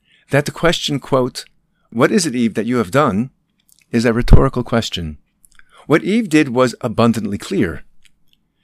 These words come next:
The purpose of this rhetorical question was an opportunity for Eve to express remorse, contrition, and repent. It was an opportunity for both her and her husband to own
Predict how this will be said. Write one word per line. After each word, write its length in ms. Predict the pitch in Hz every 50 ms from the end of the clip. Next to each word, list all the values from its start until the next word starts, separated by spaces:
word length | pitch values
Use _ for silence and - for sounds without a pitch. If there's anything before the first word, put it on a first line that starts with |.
| _ _ -
The 80 | - -
purpose 360 | - - 262 294 320 - -
of 80 | 196
this 140 | 170 170 -
rhetorical 380 | 160 139 - 170 165 143 - 131
question 380 | - - 165 175 - - 139
was 180 | 120 131 131 -
an 80 | 175 -
opportunity 640 | 127 139 - - 143 - - 196 233 254 220 233
for 180 | 208 - - 139
Eve 200 | - 151 156 151
to 80 | - 131
express 460 | 117 - - - - 160 175 - -
remorse, 540 | 139 139 190 240 196 117 117 117 - - - _ - _ _ _ _ _ _ _ _ -
contrition, 640 | - - 131 - - 156 151 143 - - 156 160 165 - - - _ _ _ _ _ _ _ -
and 120 | - 107 110
repent. 520 | 123 - - 104 85 78 73 - - _ _ _ _ _ _ _ _ - -
It 80 | -
was 120 | 190 185 170
an 80 | 190
opportunity 440 | 190 180 - - - - 208 233 247
for 140 | 214 - 165
both 300 | 123 - 175 214 214 - - -
her 260 | 196 202 233 262 240 _ _ _ _ _ _ _ _ _ _ _
and 180 | - 113 117 160
her 80 | 214 208
husband 340 | 175 175 156 - - 143
to 260 | - 156 147 151 - -
own 280 | - 185 202 208 208